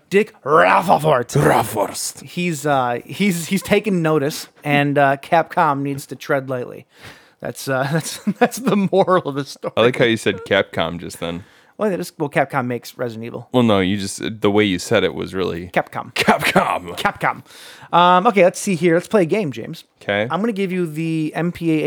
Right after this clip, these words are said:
Speaker 1: A rating. You tell me what new superhero movie this is.
Speaker 2: Okay.
Speaker 1: Okay, you ready? Rated R for strong violence and gore, language throughout, sexual references,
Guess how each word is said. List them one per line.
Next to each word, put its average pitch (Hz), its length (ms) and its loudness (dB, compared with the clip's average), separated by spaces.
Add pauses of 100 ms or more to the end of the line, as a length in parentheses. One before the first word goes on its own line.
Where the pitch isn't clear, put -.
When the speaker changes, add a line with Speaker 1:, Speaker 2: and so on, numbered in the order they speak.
(120)
Speaker 1:
A 151 60 -2
rating. 131 340 -6 (460)
You 185 180 -2
tell 170 200 0
me 165 120 0
what 160 200 -4
new 185 160 -4
superhero 143 800 -6
movie 123 240 -10
this - 200 -12
is. - 240 -14 (140)
Speaker 2:
Okay. 107 380 -4 (100)
Speaker 1:
Okay, 156 240 0
you 120 80 -6
ready? 151 180 -4 (640)
Rated 208 380 4
R 180 500 2 (380)
for 160 320 -2
strong 175 720 2
violence 156 580 0
and 160 280 -2
gore, 143 440 2 (240)
language 202 640 -2
throughout, 185 580 2 (220)
sexual 202 640 0
references, 120 680 -6